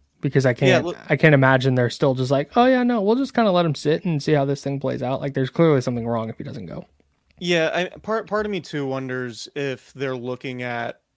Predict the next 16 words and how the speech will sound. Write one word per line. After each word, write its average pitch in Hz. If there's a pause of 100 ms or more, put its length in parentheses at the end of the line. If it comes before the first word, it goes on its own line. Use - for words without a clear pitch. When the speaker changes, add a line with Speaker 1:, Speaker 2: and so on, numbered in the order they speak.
Speaker 2:
like, 127
the 139
upcoming 131
schedule. 123
They 135
have 123
at 156
Jacksonville 151
this 131
week. 131 (340)
They 139
host 156
the 160
Buccaneers 131 (120)
November 127
nineteenth. 120